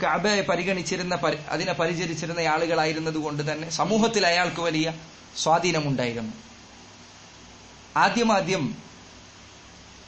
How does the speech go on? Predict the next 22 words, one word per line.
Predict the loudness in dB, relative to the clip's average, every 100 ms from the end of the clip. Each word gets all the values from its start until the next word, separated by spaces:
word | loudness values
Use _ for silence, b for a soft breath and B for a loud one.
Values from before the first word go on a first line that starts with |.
| -20 -20 -6 0
അയാൾ | 2 4
അവരോട് | 4 2 2
പല | 2 2 2
കഥകളും | 2 2 2 2
പറഞ്ഞു | 2 2 0
കൊടുത്തുകൊണ്ടിരുന്നു, | -2 0 -2 0 -2 -4 -8 -8
വിഗ്രഹങ്ങളുടെ | -4 0 0 0 0 0 2
അത്ഭുതപ്പെടുത്തുന്ന | 2 0 -2 -2 -2 -4 -4 -4
കഥകൾ. | -4 -4 -4 -8 -16 -20 -20 -20 -20 -20 -20 -20 -20 -18 -18 -18 -20 -20 -20 -20 -20 -20 -20 -8 2
ആളുകൾ | 4 4 4 4
ആദ്യമൊന്നും | 4 2 2 2 0 -2 -12 -20 -20 -20 -20 -4
അതിന് | 0 2 4
പരിഗണന | 4 4 2 2 0
നൽകിയില്ല. | 0 0 -2 -2 -8 -14 -20 -20 -20 -20 -20 -20 -20 -20 -20 -20 -8 0
പതുക്കെ | 0 2 2
പതുക്കെ | 4 2 2
അയാൾ | 4 4 2 2 -4 -2
അവരുടെ | 0 2 0
തൽബിയത്തിൽ | 0 2 2 2 2 2 2
ഒരു | 2
വാക്ക് | 4 2 2 -2
കൂട്ടിച്ചേർത്തു. | -4 -4 -2 -2 -4